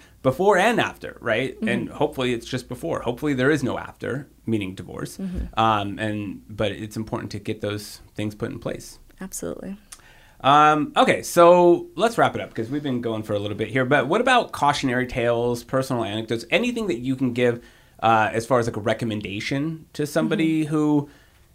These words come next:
Speaker 1: um, maybe is thinking about getting married or thinking about getting divorced?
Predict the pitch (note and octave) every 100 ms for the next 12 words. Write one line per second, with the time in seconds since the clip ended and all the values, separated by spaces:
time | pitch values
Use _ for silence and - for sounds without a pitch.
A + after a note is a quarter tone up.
0 | - B2+ C3+ C3+ C3+ C3 B2 C3+ D3+ D3+
1 | D3+ C#3 - D3+ C#3+ D3 C3+ B2+ C3+ C3
2 | C3 C#3 C#3 D3 D#3+ - - A#2+ A2+ A2+
3 | - B2+ B2 B2+ A#2 A#2+ B2 A#2+ C3+ D3+
4 | - -